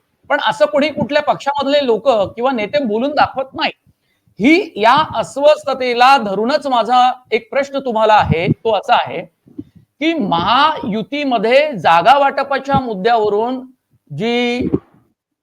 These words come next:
जे अस्वस्थ वातावरण आपल्याला पाहायला मिळालं,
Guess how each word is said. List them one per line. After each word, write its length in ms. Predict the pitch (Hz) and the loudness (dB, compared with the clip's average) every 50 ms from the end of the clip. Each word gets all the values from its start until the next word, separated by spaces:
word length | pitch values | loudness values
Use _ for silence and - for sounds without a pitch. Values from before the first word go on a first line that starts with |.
| _ _ _ - - _ _ _ _ - 170 | _ _ _ -20 -20 _ _ _ _ -6 0
जे 60 | 151 254 | 2 2
अस्वस्थ 460 | 247 196 - - 311 330 320 - 320 294 | 2 2 2 2 2 2 2 2 0 2
वातावरण 420 | 262 240 233 - 269 269 277 269 | 2 2 2 2 0 0 0 0
आपल्याला 320 | 254 226 - 240 247 254 254 | -2 -2 -2 -2 0 0 0
पाहायला 420 | 247 - 233 214 214 220 220 220 | 0 0 -2 -2 0 2 2 0
मिळालं, 400 | 214 208 196 185 180 175 185 220 | 2 2 0 0 2 2 2 0